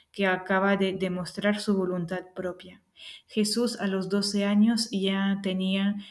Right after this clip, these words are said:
la libertad de tomar la decisión de quedarse en la escuela del templo. Por lo tanto, si va a Nazaret, es la expresión de una decisión personal de seguir con sus padres, de estar con ellos,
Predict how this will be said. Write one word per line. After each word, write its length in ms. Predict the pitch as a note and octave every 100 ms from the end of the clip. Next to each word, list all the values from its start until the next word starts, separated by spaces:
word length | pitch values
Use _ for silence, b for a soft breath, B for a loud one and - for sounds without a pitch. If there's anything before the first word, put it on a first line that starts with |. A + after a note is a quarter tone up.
| B -
la 240 | F#3+ F3+
libertad 580 | F3+ F3 F3 F3 A3+ B3+
de 460 | G3 F#3+ F3+ F3+ -
tomar 260 | F#3 F#3+
la 100 | G3+
decisión 460 | F#3+ F#3+ F#3 G3+ G3+
de 120 | G3
quedarse 500 | F#3 F#3 F3+ G#3 G3+
en 160 | G3 F#3
la 60 | F3+
escuela 360 | - F#3+ F#3+
del 240 | F#3 F3+ G3
templo. 420 | G3 F#3 F3 - B B B
Por 140 | - F#3+
lo 180 | F#3+ F#3+
tanto, 360 | G#3+ G#3 A#3+
si 400 | A3+ G#3+ G3 F3 E3
va 120 | G3
a 160 | - F#3
Nazaret, 640 | F3+ - F#3 A3 A#3 - - _
es 280 | F#3+ G3 -
la 100 | F#3+
expresión 640 | F#3 - F3 F3+ - G3+ G3
de 80 |
una 220 | F#3+ F3+ F3
decisión 580 | E3+ F#3+ - G3 G3
personal 600 | - F#3 F#3+ F#3 A#3 C4 B B B -
de 140 | F#3+
seguir 520 | - F#3 F3+ G#3+ G#3+
con 180 | F3+ E3+
sus 160 | E3+ -
padres, 460 | F3 E3 E3 D#3+
de 120 | F3+
estar 380 | F3 - F#3+ F#3
con 160 | F#3 F3
ellos, 500 | E3+ E3 E3 -